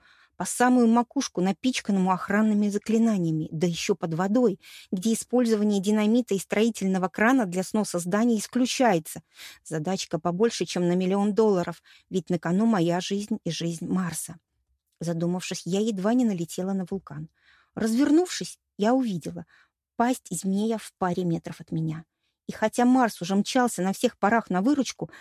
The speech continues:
спасти меня могло разве что чудо. Что сделает простой русал каменному чудищу? Да и успеет ли сделать? Этому страшилищу двух секунд хватит, чтобы размазать меня по стенке. Я взглянула в глаза змею,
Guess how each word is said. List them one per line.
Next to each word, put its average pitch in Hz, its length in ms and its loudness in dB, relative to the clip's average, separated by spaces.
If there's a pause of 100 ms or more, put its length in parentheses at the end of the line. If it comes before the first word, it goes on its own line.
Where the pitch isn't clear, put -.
(140)
спасти - 480 -2
меня 220 220 4
могло 170 340 0
разве 220 240 -2
что 175 220 -8
чудо. 165 400 -10 (420)
Что - 260 -8
сделает 247 400 2
простой 208 360 -6
русал 202 340 -2
каменному 180 480 -2
чудищу? - 540 -12
Да - 100 -10
и 170 60 -6
успеет 254 480 -2
ли 170 80 -6
сделать? 170 500 -6 (400)
Этому 190 320 -2
страшилищу 208 640 -4
двух 175 180 -4
секунд 180 320 -6
хватит, 180 360 -6
чтобы 160 260 -6
размазать 170 440 -4
меня 165 220 -4
по 165 100 -10
стенке. 165 460 -10 (540)
Я 208 260 2
взглянула 208 580 4
в 196 80 0
глаза 180 360 2
змею, 185 440 2